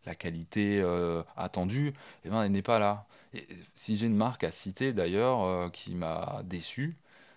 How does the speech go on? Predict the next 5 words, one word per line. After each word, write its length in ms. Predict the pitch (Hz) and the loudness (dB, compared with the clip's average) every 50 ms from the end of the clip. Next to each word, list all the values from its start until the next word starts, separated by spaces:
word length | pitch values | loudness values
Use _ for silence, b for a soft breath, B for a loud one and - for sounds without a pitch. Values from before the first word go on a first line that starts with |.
| B B | B B
c'est, 460 | - - - - 101 113 117 117 - - | -18 -12 -6 -2 -2 0 0 0 -2 -2
euh, 380 | - 90 85 85 85 85 85 - - | -4 -2 -2 -2 -2 -2 -2 -4 -4
Octobre 380 | 107 104 - - 135 113 107 104 | -4 -2 0 2 2 2 4 2
Édition, 460 | 101 98 95 92 - 98 110 123 127 - | 2 0 0 -4 -4 -2 -2 -2 -2 -4
et 340 | - 87 87 85 85 92 92 | -4 -4 -4 -4 -4 -6 -8